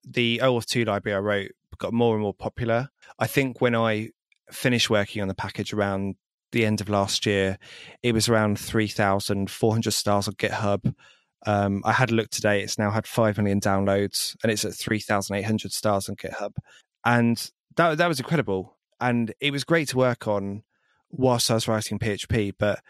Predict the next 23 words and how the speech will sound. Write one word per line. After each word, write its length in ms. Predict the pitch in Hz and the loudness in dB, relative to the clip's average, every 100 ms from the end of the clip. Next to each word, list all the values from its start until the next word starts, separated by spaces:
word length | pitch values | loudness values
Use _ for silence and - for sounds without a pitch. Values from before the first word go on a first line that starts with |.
| - - _ - | -20 -20 _ -6
increasingly 680 | 120 151 131 - 120 113 | -2 0 0 2 0 0
more 200 | 110 117 | 0 2
and 80 | 104 | 2
more 220 | 110 104 | 2 2
over 120 | 107 - | 0 -2
my 120 | 98 | -6
career, 640 | - 113 107 90 95 101 _ _ _ _ | -6 -2 0 -2 -6 -12 _ _ _ _
I 60 | 117 | -4
didn't 180 | 139 139 | -2 0
necessarily 360 | 131 - 113 | 0 0 -2
have 140 | 107 101 | -2 -6
the 60 | |
time, 600 | 98 - 107 104 117 131 - _ _ _ _ | -6 -2 2 2 2 0 -6 _ _ _ _
both 280 | 123 120 - | 0 0 0
in 60 | 107 | 0
my 120 | 104 | 2
day 260 | 117 117 | 2 2
job 380 | 113 98 90 87 - - - | 2 0 0 -2 -6 -20 -6
or 520 | 104 101 98 95 - _ _ | -2 0 0 -4 -8 _ _
personally, 720 | - 117 110 - 101 98 95 - | -4 0 0 -2 -4 -6 -8 -10
to 400 | - 95 90 87 | -4 -4 -4 -6
work 560 | 107 117 117 110 - 104 | -2 2 2 2 -2 -4
on 380 | 101 98 95 | -2 -4 -8